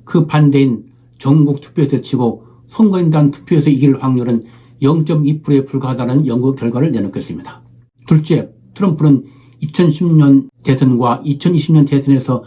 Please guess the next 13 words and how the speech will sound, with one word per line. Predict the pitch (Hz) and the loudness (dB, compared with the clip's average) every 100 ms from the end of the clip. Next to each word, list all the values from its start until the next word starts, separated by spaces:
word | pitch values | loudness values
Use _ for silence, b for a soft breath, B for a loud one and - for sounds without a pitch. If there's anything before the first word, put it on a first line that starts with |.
| B B - | B B -6
득표율이 | 156 - 156 139 117 b b b 123 | -6 0 0 2 -2 b b b 0
여론조사에서 | 147 147 143 139 127 127 | 2 2 0 -4 -2 -2
나온 | 117 123 123 | -2 -2 -4
지지율보다 | 117 127 117 113 107 | -6 -6 -4 -4 -10
항상 | - 226 190 175 | -6 -2 0 2
높게 | 143 131 135 | 0 0 -2
나왔습니다. | 110 95 - - - - _ _ - - | -2 -6 -12 -18 -20 -20 _ _ -20 -2
이는 | 151 151 139 | 2 4 2
트럼프에 | 214 214 175 156 | 0 0 0 0
대한 | 143 139 135 | 2 2 0
지지를 | 139 139 131 | -2 -2 -4
밝히기를 | - 127 - 135 120 | -4 -10 -8 -10 -10
거부하는 | 113 123 120 117 113 | -6 -4 -2 0 -2